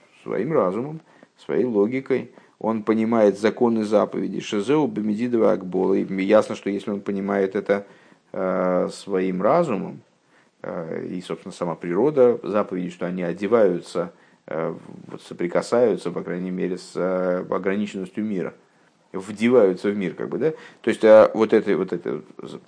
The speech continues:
а, законы, заповеди, которые св-, и понимание человека, тем более,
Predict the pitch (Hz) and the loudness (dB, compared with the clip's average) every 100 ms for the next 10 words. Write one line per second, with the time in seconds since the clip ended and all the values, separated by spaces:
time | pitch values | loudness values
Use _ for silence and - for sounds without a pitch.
0 | - - - - - - 67 101 101 139 | -18 -16 -16 -14 -14 -12 -12 -8 -2 0
1 | 139 110 98 127 113 101 92 98 90 - | 0 0 2 2 0 -2 -2 -2 -4 -6
2 | 92 98 101 101 95 113 127 92 98 92 | -6 -6 -6 -6 -2 0 0 -2 0 0
3 | 90 90 87 92 123 92 | -2 -6 -8 -4 -2 -2